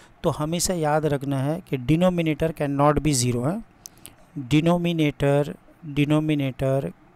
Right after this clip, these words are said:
cannot be zero, cannot be zero।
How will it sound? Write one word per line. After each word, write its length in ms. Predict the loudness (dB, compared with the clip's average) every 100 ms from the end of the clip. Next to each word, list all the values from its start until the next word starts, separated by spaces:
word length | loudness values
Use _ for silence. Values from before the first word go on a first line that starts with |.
| -6
cannot 640 | -4 -2 0 2 2 2
be 180 | 0 0 0
zero, 340 | 2 4 4 0 _ _ _ _ -20 -20 -20 _ -10 -6
cannot 460 | -4 0 0 0
be 180 | -2 -2 0
zero। 340 | 0 2 0